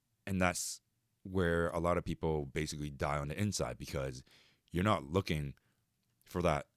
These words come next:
self-fulfillment anymore or that challenge or whatever it is. It's because you're doing it for the money. All right. And then there's people who, you know, work an easier job or something that they like more, and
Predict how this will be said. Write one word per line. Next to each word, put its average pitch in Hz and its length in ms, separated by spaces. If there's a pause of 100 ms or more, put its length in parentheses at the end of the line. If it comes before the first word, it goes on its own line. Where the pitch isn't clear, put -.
(220)
self-fulfillment 82 840
anymore 65 440 (560)
or 80 120
that 73 380 (300)
challenge 73 500
or 73 80
whatever 78 400
it 58 120
is. 62 260 (280)
It's 80 140
because 92 220
you're 90 100
doing 82 240
it 90 100
for 85 80
the 82 60
money. 101 320 (880)
All 90 60
right. 104 120
And 98 140
then 113 240
there's 113 220
people 117 280
who, 113 340 (500)
you 131 40
know, 120 80
work 104 440 (1300)
an 104 160
easier 98 360
job 80 380
or 87 480
something 98 260
that 85 140 (320)
they 82 160
like 85 240
more, 85 400
and 85 400